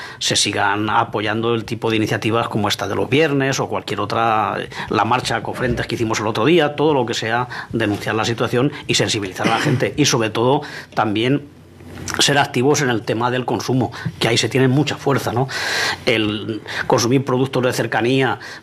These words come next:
esto que se está denunciando ahora, que ti-, hay que arrancar las alcachofas de aquí y los naranjos porque hay que traer de Sudáfrica o, o de Perú respectivamente, ¿no? Es decir, eso es un absurdo y eso supone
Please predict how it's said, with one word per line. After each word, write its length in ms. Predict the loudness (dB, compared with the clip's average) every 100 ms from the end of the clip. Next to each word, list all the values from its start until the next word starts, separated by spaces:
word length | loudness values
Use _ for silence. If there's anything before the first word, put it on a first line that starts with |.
| -6
esto 240 | -2 0 2
que 100 | 2
se 60 |
está 160 | 2 2
denunciando 420 | 2 2 0 0
ahora, 220 | 2 2
que 100 | -2 -6 -8 -12 -12 0
ti-, 200 | 0 2 0
hay 140 | 0
que 160 | 0 -2 0
arrancar 460 | 2 0 0 0
las 240 | 2 0 0
alcachofas 480 | -2 -2 0 0
de 80 | 0
aquí 160 | 0 0
y 100 | 0
los 140 | 0
naranjos 440 | 2 0 0 -2 -4 -8 -2
porque 200 | 0 2
hay 60 |
que 60 | 0
traer 260 | 0 0
de 60 | 0
Sudáfrica 640 | 0 2 2 0 0 2
o, 220 | 2 2 0
o 40 |
de 120 | 0
Perú 260 | -2 0 2
respectivamente, 720 | 2 -2 -2 0 2 0 2
¿no? 120 | 0
Es 200 | 0 -6
decir, 240 | -6 -4 -2
eso 200 | 0 2
es 100 | 4
un 100 | 4
absurdo 540 | 2 2 2 4 2 0 -4
y 80 | -2
eso 160 | 0
supone 420 | 0 2 4 4